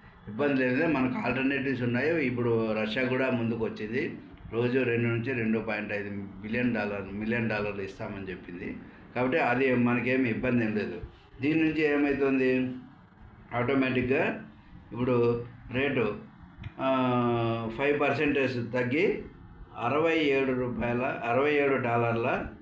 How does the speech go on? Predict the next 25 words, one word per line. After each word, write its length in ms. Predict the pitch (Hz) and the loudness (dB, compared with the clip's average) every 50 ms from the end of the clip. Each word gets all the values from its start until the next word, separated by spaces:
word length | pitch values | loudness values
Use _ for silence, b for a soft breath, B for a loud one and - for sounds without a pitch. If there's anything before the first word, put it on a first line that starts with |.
| - - - - - | -20 -20 -20 -10 -4
తొంభై, 480 | 123 123 131 131 135 131 131 127 127 127 123 - - 113 120 - - - - 107 117 | 0 2 4 4 4 4 4 4 4 2 0 -2 -8 -10 -10 -10 -12 -10 -6 -2 0
అరవై 220 | 123 139 143 147 | 2 4 4 6
ఏడు 200 | 147 143 147 147 | 6 6 6 4
పాయింట్ 380 | 127 120 120 131 135 131 123 127 | 4 2 2 2 2 2 2 2
తొంభై 240 | 127 120 120 120 | 2 2 2 2
ఐదు 300 | 117 117 113 113 113 110 | 2 2 2 2 0 0
డాలర్లు 680 | 110 110 110 127 143 165 160 143 117 110 110 120 127 - - - - - - - - - - - - - - - - - - | 0 0 0 2 2 2 2 2 2 2 0 0 -2 -4 -8 -14 -18 -20 -20 -20 -20 -20 -20 -20 -20 -20 -20 -20 -20 -16 -10
మీకు 480 | 113 117 123 110 110 110 104 104 107 107 - - - - - - - - - - - - | -4 -4 -2 -2 0 -2 -2 -2 -4 -6 -10 -14 -16 -18 -20 -20 -20 -20 -20 -18 -10 -6
ఇది, 340 | 120 117 117 117 117 110 107 107 104 104 104 101 101 101 98 98 | -4 -2 0 2 2 2 2 2 2 2 0 0 -2 -4 -4 -6
ఏ, 720 | 92 - - 87 87 101 104 98 101 98 101 95 95 95 95 95 | -8 -10 -10 -12 -12 -10 -10 -10 -8 -8 -8 -8 -8 -10 -10 -6
బ్యారెల్, 360 | 92 120 131 135 135 117 101 90 - - - - - - - - - - - - 151 | -2 0 0 2 2 2 0 -2 -6 -10 -14 -18 -20 -20 -20 -20 -20 -18 -12 -6 -4
ఆ, 180 | - - - | -4 -2 -2
ట్రేడ్ 300 | 117 107 127 135 139 139 | -4 -2 0 0 2 2
అవుతుందన్నమాట. 680 | 131 123 113 117 113 107 104 104 98 92 92 90 90 90 90 - - - B B B B B B - - 139 | 2 2 2 2 0 0 -2 -4 -6 -6 -8 -10 -10 -12 -12 -12 -14 -14 B B B B B B -18 -10 -4
ఇంకా 220 | 147 147 151 147 | -2 0 2 2
అమెరికాలో 680 | 135 127 127 127 135 151 156 151 151 160 156 151 151 143 | 2 2 2 2 2 2 2 2 2 2 2 2 2 2
కూడా 540 | 135 139 147 156 143 127 131 139 - - 113 | 2 2 2 2 2 2 2 0 -2 -2 -2
ఐదు 260 | 123 135 135 143 - | 0 0 0 0 0
పర్సెంట్ 400 | 135 131 123 135 147 139 131 120 | 0 -2 -2 -2 0 0 0 0
తగ్గి 260 | 123 120 120 147 196 | 0 -2 0 -2 -2
అరవై 360 | 208 - 120 127 143 151 151 | -2 0 0 0 2 2 4
ఐదు 220 | 147 143 143 135 127 | 4 4 4 4 2
డాలర్లు 420 | 131 127 127 131 131 135 151 165 | 2 2 2 2 2 2 0 0
స్థిరంగా 440 | 165 - - 120 120 120 123 143 139 | 0 0 -2 0 0 0 0 0 -2
ఉంటుంది. 380 | 117 98 - 98 92 90 87 | -2 -4 -4 -8 -8 -10 -12